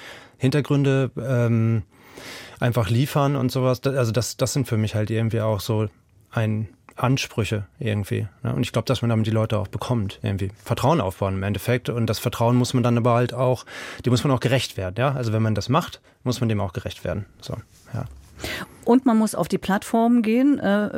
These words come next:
Speaker 2: fasse ich jetzt zusammen aus dem, was du gesagt hast?
Speaker 1: Ja, ja, genau. Ich, ich fand, ähm, diese parasozialen Beziehungen, die wir auch zu den Plattformen haben, sind nämlich auch total wichtig. Ich musste so ein bisschen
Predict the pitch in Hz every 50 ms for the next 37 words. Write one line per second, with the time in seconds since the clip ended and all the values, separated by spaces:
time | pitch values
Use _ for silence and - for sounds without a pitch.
0 | - - - - - - - - - 214 202 - 233 226 - - 214 - - -
1 | - 214 190 202 196 190 240 277 277 - - 196 - - 220 208 214 208 196 -
2 | 233 208 202 190 180 175 185 196 - - 180 185 185 147 156 165 156 151 147 143
3 | 139 135 - - 202 170 - - - 175 175 165 - - 175 151 151 147 147 143
4 | 147 143 139 131 110 - - - - - - 160 139 147 139 135 113 127 165 175
5 | 160 156 127 - 147 139 135 - - 151 135 127 147 170 208 170 120 117 - 131
6 | 123 113 - 156 - - 131 113 113 110 110 113 113 117 113 123 131 139 127 -
7 | - 143 165 - - 147 - 139 135 123 156 147 - - 160 139 - - - 135
8 | 139 139 - - 160 156 147 139 - - - - - - - - - - 139 135
9 | 113 160 147 - - 180 170 165 160 160 160 156